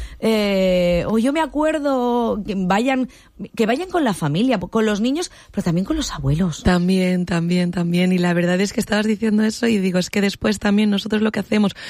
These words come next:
Speaker 2: por ejemplo, cuando nos hacen las donaciones de fotografías, después intentamos darle como una segunda vida, entonces es cuando creamos los calendarios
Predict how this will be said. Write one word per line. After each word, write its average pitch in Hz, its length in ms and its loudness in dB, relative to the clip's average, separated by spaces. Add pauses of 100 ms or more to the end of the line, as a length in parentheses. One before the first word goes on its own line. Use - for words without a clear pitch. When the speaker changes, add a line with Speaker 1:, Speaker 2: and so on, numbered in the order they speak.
(180)
Speaker 2:
por 175 120 0
ejemplo, 202 280 0
cuando 180 220 0
nos 175 160 2
hacen 202 240 0
las 208 100 0
donaciones 190 480 0
de 214 80 0
fotografías, 190 680 0 (360)
después 196 440 0 (540)
intentamos 190 520 0
darle 214 240 0
como 220 220 2
una 208 180 0
segunda 214 480 2
vida, 208 220 2
entonces 208 400 -2 (440)
es 214 140 0
cuando 202 260 0
creamos 196 440 0
los 185 180 -2
calendarios 185 720 0